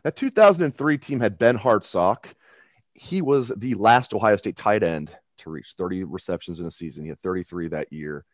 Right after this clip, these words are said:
It's been eighteen years. Jeremy Ruckert is gonna buck the trend. I'm going over,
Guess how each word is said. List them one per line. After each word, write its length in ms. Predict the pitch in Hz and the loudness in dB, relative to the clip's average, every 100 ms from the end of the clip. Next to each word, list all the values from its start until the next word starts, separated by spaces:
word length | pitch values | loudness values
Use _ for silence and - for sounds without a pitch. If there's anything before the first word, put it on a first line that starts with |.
| _ _ _ _ | _ _ _ _
It's 80 | - | -12
been 100 | 73 | -4
eighteen 460 | 104 - - 135 | -4 -4 -6 -4
years. 500 | 110 101 98 98 - _ _ _ | -4 -2 -2 -4 -10 _ _ _
Jeremy 320 | - 214 226 160 | 4 6 6 6
Ruckert 400 | 151 147 147 127 | 6 4 4 0
is 100 | 113 | 2
gonna 180 | 139 | 0
buck 300 | 113 127 120 | 2 0 0
the 80 | 120 | -2
trend. 400 | - 104 82 73 | -6 -4 -4 4
I'm 140 | 131 160 | 4 6
going 260 | 180 175 165 | 6 6 6
over, 480 | 160 156 147 151 | 6 6 6 6